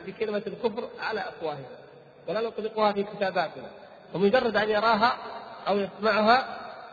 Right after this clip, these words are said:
يعني، يقشعر جلده، تشمئز نفسه، ويقول: "هذه سبب الفتنة، وهذه أدت إلى الخلاف من قديم، وهذه ت-، تمنعنا من توحيد الصفوف ومن جمع الكلمة"،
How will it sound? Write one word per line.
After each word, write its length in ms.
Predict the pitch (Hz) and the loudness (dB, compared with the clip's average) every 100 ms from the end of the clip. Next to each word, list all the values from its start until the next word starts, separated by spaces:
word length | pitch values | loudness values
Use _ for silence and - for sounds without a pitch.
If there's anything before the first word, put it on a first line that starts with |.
| - | -6
يعني، 200 | 180 196 | -2 0
يقشعر 380 | 196 - 196 220 | 0 0 -4 -2
جلده، 460 | 190 180 202 247 240 - - - | 0 2 2 0 -2 -6 -16 -12
تشمئز 400 | 180 185 175 202 202 | -10 -2 0 0 -4
نفسه، 380 | 208 208 - 240 - - - - 170 | -8 -8 -6 -8 -8 -18 -20 -10 -2
ويقول: 320 | 185 - 208 | -2 -2 -2
"هذه 340 | 202 214 196 196 | -2 0 -2 0
سبب 200 | 202 180 | -4 -4
الفتنة، 480 | 175 202 202 240 - - - - - | -6 -6 -4 -4 -4 -10 -18 -18 -6
وهذه 280 | 170 190 196 | -2 0 0
أدت 260 | 214 214 196 | -2 -2 -2
إلى 100 | 190 | -2
الخلاف 460 | 180 185 202 214 - - - - - - - - 156 | -4 -4 -4 -4 -6 -16 -20 -20 -20 -20 -20 -20 -10
من 160 | 175 170 | -10 -8
قديم، 340 | 175 196 240 247 - - - | -8 -6 -8 -10 -14 -20 -10
وهذه 600 | 147 185 196 190 190 175 - - - | -2 0 0 0 2 0 -4 -6 -6
ت-، 120 | - 190 | -2 0
تمنعنا 400 | 185 208 202 185 | 2 4 4 4
من 180 | 180 190 | 2 -4
توحيد 280 | 180 202 190 | 0 0 0
الصفوف 600 | - - 202 220 220 - | -8 -10 0 0 2 -2
ومن 180 | 175 | 0
جمع 220 | 180 196 165 | 0 -2 -6
الكلمة"، 520 | 165 202 226 226 | -4 -4 -4 -8